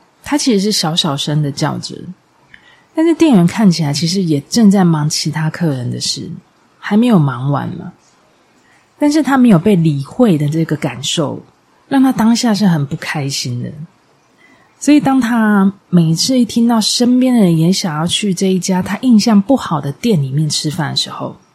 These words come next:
他植入给别人的分享经验，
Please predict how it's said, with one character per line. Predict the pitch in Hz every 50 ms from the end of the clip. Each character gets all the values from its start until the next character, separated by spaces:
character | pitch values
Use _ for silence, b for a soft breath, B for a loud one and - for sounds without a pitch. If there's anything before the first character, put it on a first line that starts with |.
| _ _ _ _ b b b b b b b b b b b b b
他 | - - 269
植 | - - - - 196 214
入 | 254 285 269
给 | 196 180 160 143
别 | - - 147 160
人 | 170 185 180 156 156
的 | 156 160 160
分 | - - 226 220 220 233
享 | 226 - 196 139 120 120
经 | - - 151 151 151
验， | 151 165 160 - -